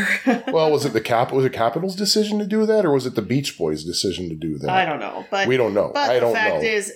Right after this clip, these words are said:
Speaker 1: again, it still was extremely hard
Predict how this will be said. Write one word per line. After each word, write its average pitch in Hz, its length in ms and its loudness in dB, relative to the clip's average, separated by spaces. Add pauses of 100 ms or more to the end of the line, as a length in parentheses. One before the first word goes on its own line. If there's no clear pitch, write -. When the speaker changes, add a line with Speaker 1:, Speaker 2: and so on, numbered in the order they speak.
Speaker 1:
again, 202 720 -4 (500)
it 190 200 -2
still 196 440 2
was 180 360 0
extremely 226 760 0
hard 175 560 -4